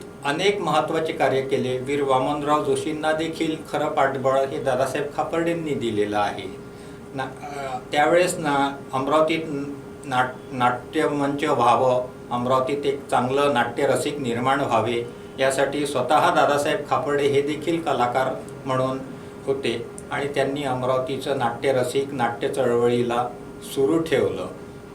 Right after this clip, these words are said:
त्याचप्रमाणे त्यांनी अनेक महत्त्वाचे विविध समाजातील कार्य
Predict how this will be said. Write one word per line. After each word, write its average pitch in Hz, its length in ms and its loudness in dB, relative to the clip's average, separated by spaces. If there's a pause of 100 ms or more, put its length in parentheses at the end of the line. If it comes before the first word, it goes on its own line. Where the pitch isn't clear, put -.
(100)
त्याचप्रमाणे 156 680 0
त्यांनी 165 540 -4 (400)
अनेक 185 360 0 (180)
महत्त्वाचे 160 800 0 (140)
विविध 147 380 0
समाजातील 143 800 0
कार्य 131 360 2